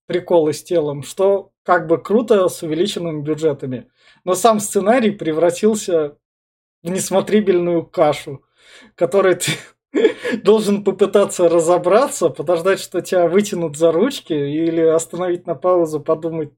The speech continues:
самому, в какой че момент. Но поскольку тут все еще осталась с-, съемка с первой «Пилы», когда камера мотается, и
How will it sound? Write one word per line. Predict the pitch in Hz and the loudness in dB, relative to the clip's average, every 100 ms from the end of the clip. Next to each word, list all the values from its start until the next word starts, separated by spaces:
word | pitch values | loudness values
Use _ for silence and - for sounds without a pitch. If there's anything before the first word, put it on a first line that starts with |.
| _ | _
самому, | _ - - 180 160 160 180 247 | _ -14 -4 0 0 0 0 0
в | - | -2
какой | 185 - 175 | -8 0 0
че | - 165 | 0 -6
момент. | 156 160 147 131 _ - - - | -6 -6 -6 -8 _ -20 -20 -6
Но | 170 | 0
поскольку | 214 - 220 208 196 165 143 - _ _ _ 220 | 0 2 2 0 0 0 0 -6 _ _ _ -4
тут | 214 | -4
все | - - 220 | -4 2 2
еще | 208 208 185 | 4 0 -2
осталась | 185 190 170 147 | -2 0 0 -2
с-, | - - - _ - | -6 -16 -18 _ -16
съемка | - 196 175 147 165 | -2 0 0 -4 -8
с | - | -2
первой | 202 165 156 147 | 0 2 0 -2
«Пилы», | 170 170 247 285 - - - - | 0 2 2 0 -10 -18 -16 -8
когда | 180 175 196 | 0 2 4
камера | 214 196 170 160 | 2 2 4 2
мотается, | 156 165 208 208 160 143 - | 4 2 4 4 2 0 -6
и | 147 143 143 | -4 -2 -4